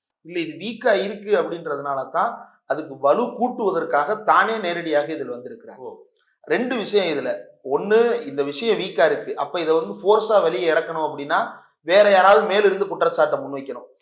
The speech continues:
Speaker 1: இப்ப தமிழ்நாட்டுல நிர்மலா சீதாராமன் கூட
Speaker 2: ம்.
Speaker 1: ஒரு வதந்தியை கிளப்பி விடுவாங்க. என்ன கிளப்பி விடுவாங்க?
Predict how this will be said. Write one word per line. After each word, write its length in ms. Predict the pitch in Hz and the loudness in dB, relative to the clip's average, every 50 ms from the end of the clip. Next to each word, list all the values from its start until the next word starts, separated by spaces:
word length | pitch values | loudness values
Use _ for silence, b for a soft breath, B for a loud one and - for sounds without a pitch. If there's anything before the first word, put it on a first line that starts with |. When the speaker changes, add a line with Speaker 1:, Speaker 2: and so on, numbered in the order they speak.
| _ _ | _ _
Speaker 1:
இப்ப 220 | _ 165 160 160 | _ -2 2 2
தமிழ்நாட்டுல 460 | 165 190 208 214 208 202 196 185 170 | 2 4 4 4 4 2 4 2 0
நிர்மலா 260 | 165 170 196 202 185 175 | 0 2 4 4 4 4
சீதாராமன் 560 | - 170 160 156 156 147 151 151 147 139 143 | 4 0 0 2 4 6 6 4 4 0 -4
கூட 160 | 156 170 175 | -2 0 2
Speaker 2:
ம். 40 | 170 | 2
Speaker 1:
ஒரு 120 | 160 151 | 4 4
வதந்தியை 420 | 147 143 147 156 156 156 151 139 127 | 4 2 2 0 -4 -4 -6 -4 -2
கிளப்பி 260 | 147 147 147 147 147 | 0 0 0 -2 -4
விடுவாங்க. 460 | 143 131 127 123 117 117 117 - - _ | -6 -6 -6 -6 -6 -8 -12 -14 -10 _
என்ன 220 | 151 160 175 170 | -6 -4 -2 0
கிளப்பி 220 | 156 156 151 143 147 | 2 2 2 2 0
விடுவாங்க? 640 | 147 147 147 139 135 139 143 147 151 147 - B | 0 0 0 0 2 2 4 4 4 2 -2 B